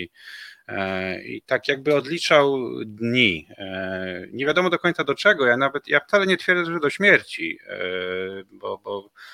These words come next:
bo aż ta, to byłoby takie m-, niepotrzebnie melodramatyczne, ale po prostu nie w-, y, wsze-, dosyć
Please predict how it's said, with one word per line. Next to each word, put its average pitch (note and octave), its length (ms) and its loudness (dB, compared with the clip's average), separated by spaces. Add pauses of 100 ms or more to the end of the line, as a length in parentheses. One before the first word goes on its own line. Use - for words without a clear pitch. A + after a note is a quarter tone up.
(460)
bo G2 160 -2
aż - 320 -4
ta, G#2 160 -2
to G#2+ 120 -8
byłoby G#2 360 -2
takie - 240 -8
m-, G2+ 240 -8 (440)
niepotrzebnie A2+ 580 -4
melodramatyczne, A2+ 840 -2
ale G#2+ 140 0
po - 120 -14
prostu E3+ 640 -2 (480)
nie C3 220 4
w-, D3 200 -16
y, C3 320 -6 (200)
wsze-, - 380 2 (540)
dosyć - 480 -6